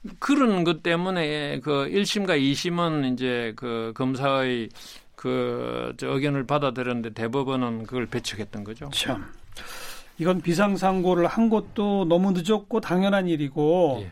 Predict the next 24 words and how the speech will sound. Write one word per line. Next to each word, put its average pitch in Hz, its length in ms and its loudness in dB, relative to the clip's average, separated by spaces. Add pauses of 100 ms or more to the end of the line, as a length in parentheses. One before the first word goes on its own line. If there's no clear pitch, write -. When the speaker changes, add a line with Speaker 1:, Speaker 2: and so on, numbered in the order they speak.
(100)
Speaker 2:
대법원이 190 560 0
빨리 262 380 4
심리를 240 400 4
해서 170 240 0
빨리 180 340 0
결론을 180 320 2
내려줄 165 340 0
필요가 180 300 0
정말 143 240 0
있겠고요. 143 800 -2
Speaker 1:
그렇게 143 260 0
생각합니다. 104 560 -8 (260)
Speaker 2:
그 226 400 6 (960)
이제 214 320 0
진실 226 320 4
화해를 220 320 4
위한 190 240 2
과거사 185 320 2
정리 180 240 2
기본법이 170 540 0
개정됐지 160 840 2
않습니까? 165 680 0 (160)
Speaker 1:
예, 113 40 -10
예. 101 40 -10